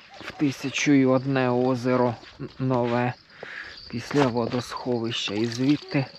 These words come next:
мабуть, до середини літа не повернеться. Що їй тут делать, як то кажуть. Ніде немає риби. І кльовом, і не пахне.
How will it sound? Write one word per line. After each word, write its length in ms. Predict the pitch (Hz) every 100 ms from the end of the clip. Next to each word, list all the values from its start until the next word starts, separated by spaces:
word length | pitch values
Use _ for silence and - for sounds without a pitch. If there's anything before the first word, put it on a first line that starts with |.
| - - - - - - -
мабуть, 480 | 127 120 123 117 123
до 100 | 123
середини 680 | - 127 120 135 123 123 120 -
літа 380 | 139 135 131 120
не 180 | 120 123
повернеться. 1040 | - 123 120 131 120 104 95 - - - - - - - - - - - - - - - - - - - - - - -
Що 300 | - - 117
їй 220 | 110 107 -
тут 240 | 120 110
делать, 460 | 110 92 78 - - - -
як 340 | 170 107 - -
то 180 | - -
кажуть. 480 | - - - - - - - - - - - - 113
Ніде 480 | 113 135 131 104
немає 640 | 95 95 98 98 98 101 110
риби. 320 | 120 113 117 - - - - - - - - _ _ _ _ _ - - - -
І 80 | 123
кльовом, 560 | - 120 123 127 123 110 _ _
і 100 | 135
не 180 | 123 120 -
пахне. 580 | - - - 117 -